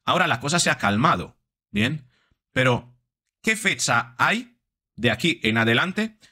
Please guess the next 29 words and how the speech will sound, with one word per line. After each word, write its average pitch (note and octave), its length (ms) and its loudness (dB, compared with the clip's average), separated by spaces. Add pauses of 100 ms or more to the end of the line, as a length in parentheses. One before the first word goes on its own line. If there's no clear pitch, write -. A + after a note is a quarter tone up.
que C#3 140 0
puede F#3 340 0
provocar D#3+ 760 -2
una C3+ 240 2
nueva E3 380 0
protesta B2+ 560 0 (200)
y A2 100 -8
que G#2 100 -2
sea D3 340 0
tan D3 180 0
llamativa? A2+ 600 -2 (560)
El G3+ 160 0
diez B3 200 0
de G2+ 80 -2
enero. B2+ 320 -2 (320)
Porque A#2 240 0
el A#2 80 2
diez E3 180 0
de E3+ 60 0
enero F#3+ 180 2
es D#3 80 -4
cuando F3+ 540 -2
Nicolás B2+ 460 0
Maduro, C3 460 0
al - 120 0
juramentarse B2+ 800 0
como A#2+ 200 0
presidente, B2+ 880 0 (500)
generaría D3+ 920 0